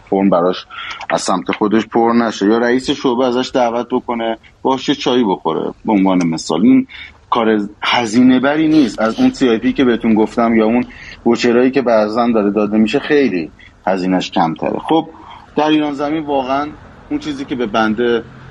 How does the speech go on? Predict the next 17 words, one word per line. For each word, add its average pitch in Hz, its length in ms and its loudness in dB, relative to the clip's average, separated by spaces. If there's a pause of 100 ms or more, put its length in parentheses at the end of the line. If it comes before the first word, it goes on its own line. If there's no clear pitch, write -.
(160)
اه، 98 120 -2
مأموریت 110 580 2
داده 113 240 0
شد 156 400 0 (120)
این 156 180 4
بود 151 180 2
که 160 100 -4
اول 139 440 0 (280)
مشتری 120 600 2
احساس 139 580 -2
کنه 151 200 2
که 147 100 2
براش 110 300 0
ارزش 90 400 -2
قائلیم. 98 320 -2
من - 180 2
یه، 170 160 2